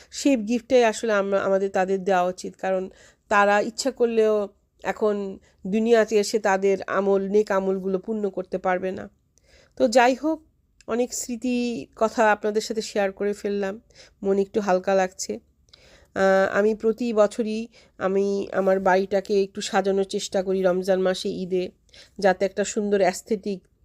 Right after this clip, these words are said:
রমজান ভাইব দেওয়া যায়, ঈদের একটা ভাইব দেওয়া যায়। আমার মেয়েও বুঝতে পারে যে আসলে রমজান মাস অনেক আনন্দের, রমজান মাস অনেক ফজিলতের, সুন্দর একটা মাস, শান্তির একটা মাস। তো বাসায় খুব ইনএক্সপেন্সিভ ওয়েতে,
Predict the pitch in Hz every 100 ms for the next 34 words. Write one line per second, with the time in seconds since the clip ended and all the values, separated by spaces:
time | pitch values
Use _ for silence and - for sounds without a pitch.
0 | - 190 196 190 196 185 180 180 180 190
1 | 185 185 180 185 190 185 190 185 165 165
2 | 185 180 185 175 180 185 185 190 190 -
3 | 185 180 175 175 180 175 - - _ -
4 | - 226 196 185 190 196 190 180 - 196
5 | 185 180 180 185 180 175 175 185 190 180
6 | 180 185 180 - 185 180 180 175 175 -
7 | 208 202 185 175 180 175 175 - - -
8 | - - 240 208 208 214 175 - 185 175
9 | - - _ _ - - _ 277 247 247
10 | 302 277 277 277 254 240 233 - - 254
11 | 233 - 226 220 220 220 214 226